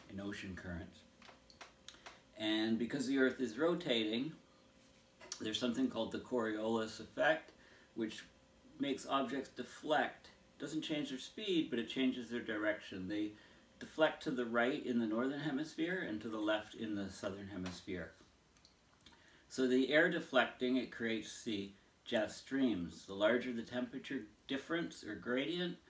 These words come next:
from the equator to the Arctic, the faster the jet streams go, and the more zonal they are. So the more they travel from west to east with, um, minimal waves in the north and south direction.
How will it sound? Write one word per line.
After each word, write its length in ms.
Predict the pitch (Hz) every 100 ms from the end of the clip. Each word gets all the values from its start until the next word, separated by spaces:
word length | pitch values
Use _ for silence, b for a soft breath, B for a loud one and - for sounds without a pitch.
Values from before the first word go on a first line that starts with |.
| B B -
from 160 | 113
the 80 | 107
equator 420 | 104 123 120 117
to 140 | 117 120
the 200 | 110 104
Arctic, 480 | 113 - - 156 117
the 60 |
faster 480 | 107 117 117 - 117
the 100 | 101
jet 280 | 95 98 -
streams 460 | - 127 127 131
go, 400 | - 139 147 156 - b b b b _ -
and 360 | 113 110 110
the 80 | 117
more 240 | 131 147
zonal 640 | 139 117 139 143 143 131 107
they 240 | 104 101
are. 300 | 90 98 95
So 160 | 92 117
the 120 | 120
more 200 | 139 156
they 220 | 147 135
travel 540 | 120 - 120 117 123 117
from 320 | 117 101 101 104
west 400 | 117 113 - -
to 80 |
east 560 | 107 - 117 156 175 - B B B -
with, 280 | 98 104 104 - -
um, 380 | 104 98 92 87 - - _ _ _ _ - 123
minimal 440 | 117 117 110 104
waves 460 | 101 98 117 127 120
in 160 | 98
the 100 | 98
north 460 | 98 98 104 - -
and 160 | 98 90
south 400 | - 98 98 -
direction. 720 | 98 92 95 - - 147